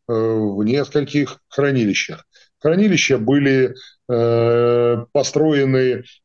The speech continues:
э, при аэродромах дальней авиации, которых было несколько на территории Беларуси. И, насколько я владею ситуацией,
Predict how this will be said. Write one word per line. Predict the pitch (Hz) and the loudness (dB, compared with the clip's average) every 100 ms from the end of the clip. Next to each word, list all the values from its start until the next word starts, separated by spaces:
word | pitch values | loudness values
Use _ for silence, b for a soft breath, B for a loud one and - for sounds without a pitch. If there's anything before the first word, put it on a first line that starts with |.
| - | -6
э, | 123 117 - | -4 -4 -2
при | 170 175 | 0 2
аэродромах | 139 131 135 147 139 127 107 | 2 2 2 2 2 0 0
дальней | 131 120 | 0 2
авиации, | 117 139 175 - 143 | 0 0 -2 -2 -4
которых | 139 135 139 120 | -2 -2 -2 -2
было | 135 127 | -2 -2
несколько | 131 147 131 - 139 131 139 139 - b b - | -2 -4 -4 -6 -6 -4 -2 -4 -6 b b -6
на | 127 | -2
территории | 143 139 139 139 131 | 0 -2 0 0 0
Беларуси. | 123 139 143 143 - 147 151 B B _ - | 0 0 0 -2 -2 -4 -6 B B _ -6
И, | 131 139 147 151 151 151 143 | -2 0 2 2 2 2 2
насколько | 135 - 156 151 151 | 0 0 -2 -2 0
я | 143 143 147 | 0 0 0
владею | 131 131 120 160 185 190 175 | 0 -2 -2 -2 -2 -2 -4
ситуацией, | - 165 190 190 180 185 196 202 | -4 -2 -2 -2 -2 -2 -2 -4